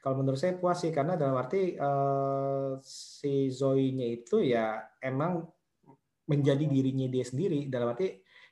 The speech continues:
inilah yang, yang tadi saya bilang, eh, yang, eh, yang ingin saya bilang itu sebenarnya ini di sini akan diperlihatkan bahwa seseorang akan menjadi dirinya sendiri,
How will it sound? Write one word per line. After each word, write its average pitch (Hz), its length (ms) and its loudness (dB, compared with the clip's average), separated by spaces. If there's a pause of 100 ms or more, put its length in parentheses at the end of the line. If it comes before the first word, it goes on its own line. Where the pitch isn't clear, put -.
(160)
inilah 175 340 4
yang, 143 240 2
yang 139 140 2
tadi 135 260 2
saya 135 160 2
bilang, 131 240 0
eh, 135 160 2
yang, 127 80 0
eh, 131 460 -2 (100)
yang 135 80 -4
ingin 135 220 0
saya 131 100 0
bilang 123 320 -2
itu 175 300 -2
sebenarnya 131 420 -2
ini 180 240 -2
di 147 80 -2
sini 165 240 0 (680)
akan 147 260 2
diperlihatkan 143 720 0
bahwa 120 400 0 (380)
seseorang 135 920 0
akan 139 260 -4 (120)
menjadi 131 260 0
dirinya 135 480 0
sendiri, 131 640 -2